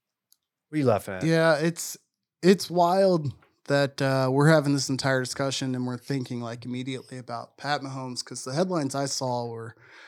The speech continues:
Speaker 2: talking about, like, Kansas City current owner, uh, the women's soccer team, uh, her father-in-law was arrested in Texas on his third D U I, and they were trying to, uh, just wonder how that was gonna affect the Kansas City current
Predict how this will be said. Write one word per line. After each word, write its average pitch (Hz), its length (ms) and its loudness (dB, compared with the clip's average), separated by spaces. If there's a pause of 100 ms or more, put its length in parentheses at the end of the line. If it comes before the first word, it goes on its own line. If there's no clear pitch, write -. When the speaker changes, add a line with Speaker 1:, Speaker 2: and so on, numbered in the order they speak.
(300)
Speaker 2:
talking 131 220 4
about, 123 180 -2
like, 117 160 -8 (640)
Kansas 147 440 4
City 139 260 0
current 139 480 -2
owner, 156 460 0 (440)
uh, 117 420 -2
the 117 80 -8
women's 131 360 0
soccer 127 400 0
team, 123 460 -8 (280)
uh, 117 340 -4
her 131 120 -4
father-in-law 123 1040 0
was 120 300 -6
arrested 120 600 -6
in 120 60 -12
Texas 117 440 -6
on - 140 -14
his 139 240 0
third 120 260 -6
D 127 80 -12 (260)
U 120 80 -10
I, - 200 -10 (340)
and 127 180 0
they 123 100 -4
were 120 260 -8 (120)
trying 117 360 -4
to, 117 380 -6
uh, 113 420 -4
just - 260 -8
wonder 123 260 0
how 120 180 0
that 127 180 -2
was 127 100 -4
gonna 120 160 -6
affect 123 300 -6
the - 80 -14
Kansas 127 340 -4
City 120 180 -6
current 151 400 0